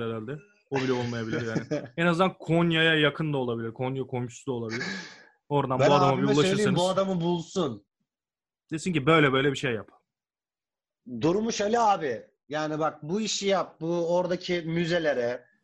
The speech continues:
Speaker 2: e, eski Osmanlı mezarlarına, ta-, böyle turistik olan yerlere hem o kişi hakkında özgeçmiş, tarihi, kazandığı, kaybettiği ne varsa.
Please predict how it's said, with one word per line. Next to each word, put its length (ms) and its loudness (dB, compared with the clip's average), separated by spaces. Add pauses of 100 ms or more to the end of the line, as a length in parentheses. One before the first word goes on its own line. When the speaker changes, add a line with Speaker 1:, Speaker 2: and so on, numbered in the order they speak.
(140)
Speaker 2:
e, 100 -4 (340)
eski 320 -2
Osmanlı 500 -2
mezarlarına, 880 -4 (100)
ta-, 220 -4 (140)
böyle 220 0
turistik 420 -6
olan 240 0
yerlere 680 0 (260)
hem 180 0
o 80 0
kişi 260 -2
hakkında 420 0
özgeçmiş, 800 -4 (320)
tarihi, 560 -2
kazandığı, 540 -2
kaybettiği 560 -4
ne 140 0
varsa. 460 -6